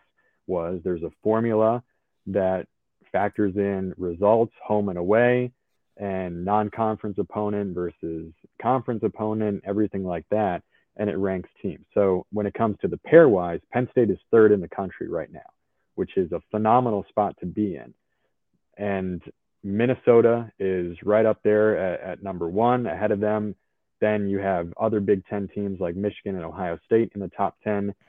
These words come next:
Michigan State is just outside. Notre Dame is on the bubble right now, and Wisconsin is a bit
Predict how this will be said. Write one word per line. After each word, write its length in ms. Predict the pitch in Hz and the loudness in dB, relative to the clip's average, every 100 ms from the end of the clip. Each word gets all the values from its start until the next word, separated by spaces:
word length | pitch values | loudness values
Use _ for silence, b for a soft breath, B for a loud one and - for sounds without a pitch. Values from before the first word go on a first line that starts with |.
| - | -6
Michigan 380 | 101 104 - 98 | -2 -2 -4 -6
State 180 | - 98 | 0 2
is 140 | 87 80 | 2 -2
just 240 | 113 107 - | 0 0 2
outside. 600 | 104 95 - 101 98 98 | 0 0 -2 0 2 0
Notre 260 | 95 101 95 | 0 2 2
Dame 360 | 101 101 104 | 2 0 -2
is 120 | 87 | -4
on 160 | 95 92 | -4 -6
the 60 | 85 | -6
bubble 460 | 82 101 107 117 | 2 4 6 4
right 280 | 113 117 - | 4 2 0
now, 380 | 113 113 117 117 _ _ _ | -2 -2 -4 -6 _ _ _
and 140 | 101 101 | -8 -4
Wisconsin 600 | 95 - 107 104 - 95 | -4 -2 -2 -2 -4 -6
is 120 | 90 | -4
a 40 | 90 | -4
bit 200 | 90 | -4